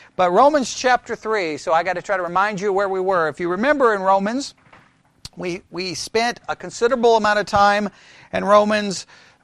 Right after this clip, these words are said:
in Romans chapter three, from verse one to ba-, basically verse nineteen, looking at four questions. Everybody remember those four questions? Verses one through two, there was a question.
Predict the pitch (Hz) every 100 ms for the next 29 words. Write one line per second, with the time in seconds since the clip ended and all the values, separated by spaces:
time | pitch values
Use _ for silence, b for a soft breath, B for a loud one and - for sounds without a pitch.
0 | - - 165 160 202 202 - 202 190 185
1 | 190 196 190 180 165 151 170 - 156 196
2 | 208 196 - 156 156 - 156 180 170 170
3 | 143 170 - 165 143 - 226 226 226 196
4 | 202 - 202 160 - 214 214 - 180 -
5 | - 107 87 - 127 139 156 165 175 180
6 | 180 - 202 - 226 - 311 349 359 -
7 | - _ _ _ _ _ _ _ _ _
8 | _ _ _ _ _ _ _ _ _ _
9 | _ _ _ _ _ _ _ _ _ B
10 | B B B B 170 185 190 220 240 254
11 | 240 269 294 269 247 233 254 269 - 302
12 | 349